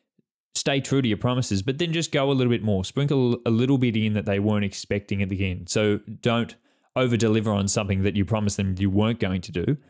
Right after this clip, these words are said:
Just make sure you're doing other things that they weren't expecting. And I think those are gonna be the memorable things. You know, if you're able to work for an extra half an hour when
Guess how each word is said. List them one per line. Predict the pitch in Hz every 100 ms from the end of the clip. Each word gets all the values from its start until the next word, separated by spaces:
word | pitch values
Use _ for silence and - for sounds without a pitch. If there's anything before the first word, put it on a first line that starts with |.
| _ _ _ _
Just | 131 151
make | 139
sure | 135
you're | 117
doing | 104 113 107
other | 101 101
things | - 101 98
that | 101
they | 98
weren't | 95 104 101
expecting. | 95 - 101 98 95
And | 95
I |
think | 110 104
those | 95 104 113 104
are |
gonna | 101
be | 95
the | 95
memorable | 95 95 95 92
things. | 90 95 90 95 104
You |
know, | 95 92 - - _ _
if | 117 131
you're | 131
able | 85 120
to | 110
work | 107 120 -
for | 104
an |
extra | 110 - 110
half | 98 98 98
an | 98
hour | 98 95
when | 92 98 98 95